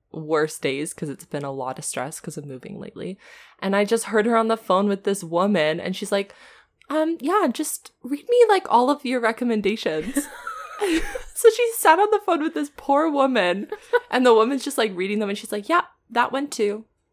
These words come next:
Speaker 1: Yeah, I like that one. Okay, great. Put that one in the bag too." <laughs>
Speaker 2: And she was like, after I would say, "Oh, yeah, that sounds good. Yeah, I'll get that one."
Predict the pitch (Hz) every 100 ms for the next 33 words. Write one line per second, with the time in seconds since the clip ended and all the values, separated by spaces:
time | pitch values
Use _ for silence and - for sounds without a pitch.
0 | _ - 240 - 202 208 277 208 180 180
1 | 202 277 _ _ _ 262 339 254 311 370
2 | 269 262 247 233 302 339 381 302 320 -
3 | 330 - 269 - 381 - - - 466 311
4 | 311 320 320 311 330 320 - - - 240
5 | - 269 247 - 240 - 508 480 440 440
6 | - 427 427 - 175 214 349 381 294 349
7 | 262 - 175 175 233